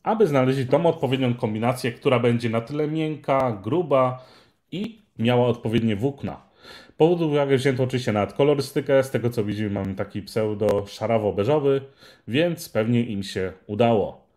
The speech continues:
Możemy wybrać wszystko w odpowiednich kolorach. E, mamy tutaj co? Firma oferuje już cztery produkty. Jeśli chcecie poczuć kota, albo może macie alergię na koty, no to Japonia już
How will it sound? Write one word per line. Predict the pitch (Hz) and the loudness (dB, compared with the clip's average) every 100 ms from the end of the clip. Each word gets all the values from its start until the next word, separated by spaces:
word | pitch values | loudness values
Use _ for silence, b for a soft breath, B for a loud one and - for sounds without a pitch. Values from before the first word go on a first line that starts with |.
| B B B - | B B B -8
Możemy | 104 104 110 | -4 -2 -2
wybrać | 110 123 120 | -2 -4 -6
wszystko | - 123 | -6 -2
w | 127 | -2
odpowiednich | 143 156 151 - | 0 -2 -2 -4
kolorach. | 151 147 143 143 131 - _ _ _ _ B B B B B B B _ | -4 -2 -2 -4 -6 -18 _ _ _ _ B B B B B B B _
E, | 127 131 131 | 0 2 4
mamy | 123 123 127 | 2 0 -2
tutaj | 127 107 98 | 0 0 0
co? | 120 95 | -2 -4
Firma | - 143 135 | 0 2 2
oferuje | 120 131 123 110 | 2 2 2 2
już | 143 175 | 0 -2
cztery | - 160 151 | -4 -4 -2
produkty. | 156 156 156 - 151 147 135 123 B B _ - | -4 -4 -6 -6 -6 -6 -8 -14 B B _ -10
Jeśli | 104 123 147 | -8 -8 -6
chcecie | 151 - 151 | -6 -4 -4
poczuć | 156 156 - | -4 -6 -6
kota, | 151 143 151 131 | -8 -2 -2 0
albo | 107 110 | 2 4
może | 120 131 | 4 4
macie | 151 170 | 4 4
alergię | 175 185 175 | 4 2 2
na | 160 131 | 0 2
koty, | 127 127 92 | 0 0 -4
no | 95 147 | -2 -4
to | - 135 117 | 2 2 2
Japonia | 104 135 151 143 139 120 | 0 0 0 -2 -2 -2
już | 107 127 127 - - | 2 2 2 -2 -16